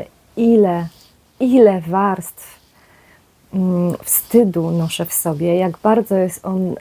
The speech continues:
zakamuflowany, jak bardzo mnie on dotyczy. Pamiętajmy o tym,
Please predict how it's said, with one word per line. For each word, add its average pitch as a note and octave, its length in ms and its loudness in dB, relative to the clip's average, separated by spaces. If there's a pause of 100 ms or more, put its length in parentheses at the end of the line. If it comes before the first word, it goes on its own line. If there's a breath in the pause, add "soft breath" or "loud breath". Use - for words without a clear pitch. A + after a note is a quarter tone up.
(100)
zakamuflowany, F#3+ 1800 -2 (760 soft breath)
jak A#3+ 220 4 (160)
bardzo C4 520 2
mnie G#3 460 2
on F#3+ 200 -6
dotyczy. F3+ 600 -10 (2250 loud breath)
Pamiętajmy A#3+ 520 2
o A#3 60 0
tym, G#3+ 280 -2